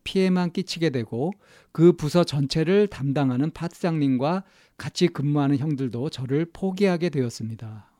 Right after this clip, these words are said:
어이쿠. 그리고 파트장님께서 그 이후로는 "너는 형들이랑 같이 일하지 말고 청소 및 작업장 정리정돈과 제공품 불출하는 것만 해라." 하면서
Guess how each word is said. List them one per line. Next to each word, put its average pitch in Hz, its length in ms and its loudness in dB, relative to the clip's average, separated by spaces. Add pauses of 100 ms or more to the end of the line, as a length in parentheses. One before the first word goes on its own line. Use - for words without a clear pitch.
어이쿠. - 260 -18 (1300)
그리고 170 440 6
파트장님께서 180 1200 2 (300)
그 160 160 6
이후로는 139 760 4 (460)
"너는 139 300 2
형들이랑 180 480 2
같이 147 260 -4
일하지 131 280 -2
말고 139 500 -2 (100)
청소 180 380 0
및 151 180 0
작업장 147 500 -2
정리정돈과 131 880 0 (360)
제공품 139 560 0
불출하는 139 560 -2
것만 120 300 -2
해라." 131 280 -4 (520)
하면서 160 640 0